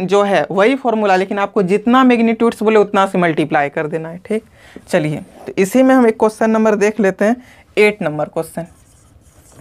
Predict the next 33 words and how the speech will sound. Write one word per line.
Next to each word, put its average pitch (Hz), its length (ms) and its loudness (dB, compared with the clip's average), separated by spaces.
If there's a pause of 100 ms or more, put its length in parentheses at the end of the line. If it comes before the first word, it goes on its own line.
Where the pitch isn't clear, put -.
(480)
एट 220 200 2
नंबर 226 260 4
क्वेश्चन 220 300 -2
में 220 160 -2
क्या 220 200 0
बोला, 214 240 2
तो 254 220 -2 (320)
नाइन 202 360 2
मैग्नीट्यूड्स 220 680 -2
का 202 160 2
इसका 196 320 -2
यूनिट्स 185 380 -4
फाइंड 160 240 -4
कीजिए। 156 280 -2 (460)
तो 180 60 2
यहाँ 180 120 2
पे 190 80 0
लिखेंगे 196 640 2 (1200)
सॉल्यूशन 170 680 0
में 185 160 -4 (1800)
जो 190 260 -2
चीज़ 202 200 0
दिया 170 260 2
हुआ 151 200 0
है, 151 80 -4
given 151 480 -8
that, 139 260 -8 (2250)
इसको - 240 -2
ए 202 220 2
वेक्टर 196 360 -2
मान 190 220 -2
लेते 185 240 -4
हैं। 202 120 -6